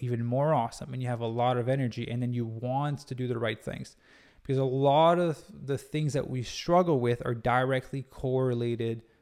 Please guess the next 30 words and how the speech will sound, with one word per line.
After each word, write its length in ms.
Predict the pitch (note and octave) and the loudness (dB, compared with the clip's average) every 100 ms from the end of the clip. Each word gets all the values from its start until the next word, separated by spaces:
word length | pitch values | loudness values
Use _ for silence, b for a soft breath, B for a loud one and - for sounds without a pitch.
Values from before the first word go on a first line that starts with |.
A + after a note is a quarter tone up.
| b | b
to 120 | - A#2+ | -10 -8
sleep. 400 | - C#3 B2 - b b | -6 -6 -6 -12 b b
If 120 | - | -8
you 60 | D3 | -2
get 140 | F#3 | 0
a 80 | E3+ | 0
bad 360 | A#2 C3 C#3 | 2 2 4
night 200 | C3+ C3+ | 2 2
of 80 | B2 | 0
sleep, 400 | - C#3 E3+ - - | -2 -4 -6 -10 -12
you 120 | C3 | -10
can't 280 | - C#3 B2+ | -4 -4 -4
think 280 | - D3 | -4 -4
straight, 420 | D3 - F#3 G3 C#3 | -4 -2 -4 -4 -4
you 60 | |
make 320 | C3+ C3+ C3 - _ _ _ _ _ _ _ _ _ | 0 0 -2 -14 _ _ _ _ _ _ _ _ _
reactive 720 | C#3+ C#3 D#3 D3 C#3 - D#3 | -2 2 2 2 -2 -2 -4
decisions 400 | D3+ - D3+ E3 | -4 -4 -4 -4
instead 240 | D3+ - C3+ | -4 -2 -2
of 160 | B2 | -2
responsive. 840 | B2 - - B2 C3+ E3+ F#3+ G3+ _ B B B B | -4 -4 -2 -2 -2 -4 -6 -8 _ B B B B
Um, 440 | B2 A#2+ A#2+ A2+ - | 0 0 0 -4 -4
you 100 | C3+ | -4
have 220 | B2 C3+ | -2 0
more 200 | C3+ C3 | 0 -2
cravings, 880 | - - - A#2+ B2 C#3 E3+ G3 - b b - | -4 -6 0 0 2 0 0 -2 -4 b b -2
you're 140 | C3 | 0
more 260 | C3+ C3+ C3 | 2 2 0
cranky. 800 | - - B2+ A#2+ B2+ D#3+ E3+ G3 B B | -4 -4 0 0 -2 -4 -4 -6 B B
Like, 320 | - - - | -2 -2 -4